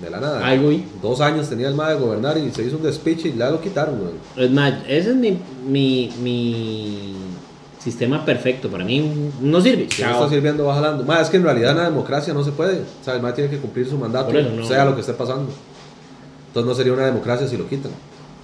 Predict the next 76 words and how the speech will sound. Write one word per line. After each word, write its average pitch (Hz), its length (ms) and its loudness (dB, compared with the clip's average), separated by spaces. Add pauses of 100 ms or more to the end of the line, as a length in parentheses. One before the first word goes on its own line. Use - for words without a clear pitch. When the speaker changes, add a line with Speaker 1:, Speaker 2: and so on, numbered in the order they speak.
(680)
Speaker 1:
Porque 113 220 -2
se 123 140 4
eligió 117 280 4
democráticamente 170 760 2
que 139 60 2
el 110 60 -2
ma 123 180 0
fuera 147 280 0
presidente 123 380 -4
durante 117 220 -2
cuatro 117 280 -4
años. 180 160 -2
¿Por 98 140 -8
qué 98 100 -6
lo 101 80 -2
vas 113 140 -4
a 107 40 -6
quitar? 180 280 -6 (260)
Speaker 2:
Entonces 123 380 -2
que 139 100 -2
regulen 123 400 4
la 131 180 0
constitución 175 560 0
y 170 60 6
digan 147 220 4
que 143 120 0
si 135 100 0
no 127 80 2
Speaker 1:
Exacto. 147 220 4
Speaker 2:
sirve 135 140 2
se 131 80 2
va. 254 260 0 (120)
Speaker 1:
Exacto. 104 440 -6
Pero 120 140 4
es 117 80 2
que 135 140 -4
¿quién 135 280 4
es 139 100 2
el 139 120 4
que 123 100 2
determina 107 440 0
si 110 100 -4
Speaker 2:
Que 127 120 2
Speaker 1:
sirve 123 80 4
Speaker 2:
no 117 80 6
Speaker 1:
o - 20 4
no? 131 80 2
Speaker 2:
sirve 135 340 6
y 120 140 2
un, 120 260 0
un 139 220 2
Speaker 1:
Porque 156 180 8
hay 160 80 8
un 185 60 8
Speaker 2:
grupo, 220 140 6
Speaker 1:
montón 220 100 2
de 196 80 6
gente 196 180 4
que - 80 -2
quiere 165 180 2
quitar 160 220 0
a - 40 2
Speaker 2:
un - 60 0
Speaker 1:
Carlos. 160 320 2
Hay 131 60 4
Speaker 2:
grupo 143 140 4
Speaker 1:
otra 165 140 4
Speaker 2:
de 170 40 -2
Speaker 1:
gente 160 60 2
que 156 120 0
Speaker 2:
personas. - 20 -6
Speaker 1:
quiere 156 160 2
que 143 80 0
se 110 120 -2
quede. 208 240 2
Speaker 2:
Obviamente. 143 720 4